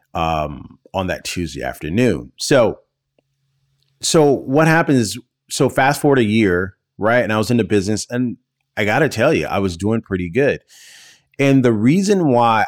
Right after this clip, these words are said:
I think I was doing good, and a lot of people say, "Well, why do you think you were doing good?" And I was like, "I couldn't put my finger on it." But here's what I thought. And here's the reason why I thought I was doing good.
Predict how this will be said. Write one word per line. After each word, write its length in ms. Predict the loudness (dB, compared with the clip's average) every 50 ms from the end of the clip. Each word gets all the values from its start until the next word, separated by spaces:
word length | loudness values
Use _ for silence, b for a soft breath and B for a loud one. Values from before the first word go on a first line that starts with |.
| -4 -4
I 160 | -2 -2 -2 -2
think 340 | -2 -2 -4 -4 -4 -4
I 160 | -2 -2 -2 0
was 240 | 0 -2 -4 -4
doing 500 | -6 -6 -4 -4 -2 -2 -2 -4 -4 -6
good, 380 | -4 -4 -4 -4 -4 -6 -8 -10 _ _ -10
and 120 | -6 -4 -2
a 20 |
lot 160 | 0 0 0
of 40 | -2
people 120 | -4 -6
say, 160 | -6 -4 -4 -4
"Well, 160 | -2 -2 -2
why 140 | -2 0 0
do 40 |
you 80 | 0 0
think 160 | -2 -4 -6
you 60 | -6
were 60 | -8 -6
doing 200 | -6 -8 -8 -8
good?" 300 | -6 -4 -4 -4 -4 -6 -10
And 100 | -12 -8
I 80 | -6 -6
was 140 | -6 -4 -6
like, 180 | -6 -6 -8 _ _ _
"I 80 | -8 -8
couldn't 280 | -4 0 0 0 0 0
put 140 | -2 -4
my 140 | -2 -4 -6
finger 480 | -6 -8 -6 -4 -2 -2 0 0 -2 -2
on 160 | -4 -6 -10
it." 80 | -12 -16 _ _
But 160 | -6 -6 -4
here's 280 | -2 0 0 0 0 0
what 180 | -2 -4 -4 _ _ _ _
I 260 | -4 -2 0 0 0 -2
thought. 380 | -4 -6 -10 -10 -10 -10 -12 -18 _ _ _ -16
And 80 | -10 -4
here's 200 | -2 -2 -2 -2
the 60 | -2
reason 240 | -2 -2 -2 -2 -4
why 160 | -4 -4 -6 -8 _ _
I 220 | -4 -4 -2 -2 -4
thought 240 | -6 -8 -10 -10 -10
I 60 | -10
was 100 | -14 -16
doing 200 | -18 -18 -18 -18 -20
good. 160 | -20 -20